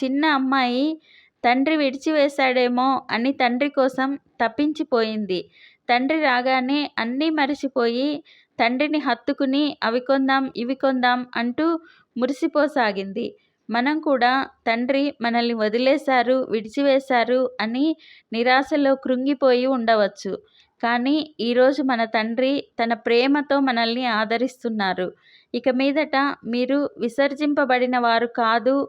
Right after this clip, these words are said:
విమోచింపబడిన వారు" అని సెలవిస్తున్నారు. మనం కూడా ఆ చిన్న అమ్మాయిలాగా తండ్రితో ఆనందంగా మనకు కావలసినవన్నీ పొందుకుంటూ ఆనందంగా ఉందాం.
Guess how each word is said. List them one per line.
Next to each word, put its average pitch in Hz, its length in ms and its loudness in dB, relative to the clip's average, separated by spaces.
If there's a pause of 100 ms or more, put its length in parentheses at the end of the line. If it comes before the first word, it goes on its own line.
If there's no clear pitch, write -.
(120)
విమోచింపబడిన 254 1040 0
వారు" 240 500 0 (540)
అని 254 180 0
సెలవిస్తున్నారు. 226 1040 -2 (360)
మనం 269 280 0
కూడా 277 520 0
ఆ 220 60 0 (180)
చిన్న 269 200 -2
అమ్మాయిలాగా 254 960 0 (200)
తండ్రితో 254 560 0 (100)
ఆనందంగా 247 800 0 (360)
మనకు 233 280 -2
కావలసినవన్నీ 254 880 2
పొందుకుంటూ 240 800 -2 (100)
ఆనందంగా 233 680 0
ఉందాం. 190 460 -2